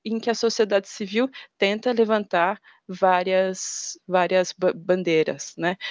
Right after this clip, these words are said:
Tanto na, na, nas questões de, da corte de emissões, né, de carbono, sa-, da parte de mi-, mitigação, quanto da ne-, necessidade do financiamento, né,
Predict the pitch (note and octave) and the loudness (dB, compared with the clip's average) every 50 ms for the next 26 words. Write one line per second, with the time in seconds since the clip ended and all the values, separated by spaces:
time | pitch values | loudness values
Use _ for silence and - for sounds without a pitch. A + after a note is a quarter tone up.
0 | - - _ - A3+ A#3+ C4 C4 - B3+ A3+ A3 G#3 - G#3 G3+ G3 F#3 F#3+ F#3 | -12 -8 _ 2 4 4 4 2 -2 -2 -2 -2 -2 0 0 -2 0 0 -2 -4
1 | - - G3 F3+ - F#3 F3+ F3 F3 E3 D#3+ F3 F3+ F3 D3 C3+ - - F3 F3 | -4 -4 -4 -2 0 2 2 2 2 2 0 2 2 2 0 -2 -2 -2 0 0
2 | E3+ E3 E3+ _ _ - - F#3 F3 F3 - - - E3+ E3+ E3 - - - F3+ | 0 0 -2 _ _ -2 2 2 2 2 0 -6 -6 -6 -6 -6 -6 -4 -2 -2
3 | B3 F4+ - - - F#3 F3+ F3 F3 - - E3+ E3+ F3 F3 F3+ G3 G3 F#3 - | -2 -2 -4 -4 -4 -2 -2 -2 -2 -2 -4 -4 0 2 2 2 2 2 -2 -4
4 | - - - - F#3+ - - - - - - E3+ - - - E3 D#3 E3 - D#3+ | -4 -4 -2 -2 -2 -4 -4 -6 -8 -4 -4 -4 -4 -4 -8 -8 -8 -6 -2 -2
5 | E3 D#3+ D#3 D#3 - - - - _ - E3+ - F3+ F3+ - F3+ - - G#3 F#3+ | -2 -2 -2 -6 -10 -14 -18 -18 _ -16 -14 -10 -8 -6 -4 -2 0 0 0 2
6 | E3+ E3+ E3+ - - G3 G#3+ A#3 - - - - - _ - - C4 B3+ D4 D#4 | 2 2 0 0 0 -2 -2 -2 -4 -8 -14 -14 -14 _ -2 2 4 4 4 2
7 | D4+ - A#3 B3 A#3+ A#3+ A#3+ - - G#3+ A3+ C#4 D4 - E4 - - - A3 G3 | -2 -4 -4 -4 -2 -2 -2 -2 0 0 0 0 2 0 -2 -2 -2 -4 -2 0
8 | G#3 G#3+ A#3+ A3 A3+ G3+ A3+ G#3+ - - - C#4+ F4+ F4+ F4 D#4+ - D#4 C4+ B3+ | 2 2 2 0 -2 -4 -4 -4 -4 -2 -2 0 0 0 0 0 0 0 2 2
9 | A3+ G3+ G3+ G#3+ A#3+ B3 - - C#4 C4+ _ _ _ - _ _ - F#3 F#3 G3+ | 2 0 0 -2 -4 -4 -4 -6 -6 -6 _ _ _ -20 _ _ -4 -2 -2 -2